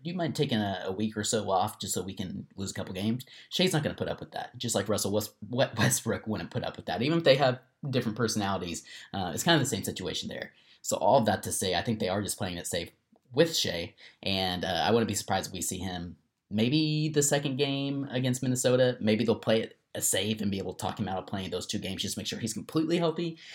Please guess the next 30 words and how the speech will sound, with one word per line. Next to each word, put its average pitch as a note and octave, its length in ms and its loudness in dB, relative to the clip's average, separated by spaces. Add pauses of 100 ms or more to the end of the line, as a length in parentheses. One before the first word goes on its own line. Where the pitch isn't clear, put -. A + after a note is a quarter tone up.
(120)
And G#2+ 80 2
then G#2+ 100 4
after G2+ 260 2
that G2 120 2
Minnesota F#2 420 -2
game, F#2 160 -4
I F#2 60 -2
believe A2 220 2
they G#2 100 2
play - 140 -2
the F2+ 80 -4
Lakers F2+ 540 -4 (140)
off F2+ 100 -4
the - 60 -14
top - 200 -4
of - 20 -8
my F#2 100 -6
head, F2+ 300 -6 (260)
uh, - 200 -2
you F#2 60 -6
see A2+ 220 2
him F#2 300 -2 (140)
later F#2 320 -2
on E2+ 160 -4
next - 260 -8
week. C2 220 -10
So - 120 0
we C3 140 4
will C#3 100 4
see. - 320 -4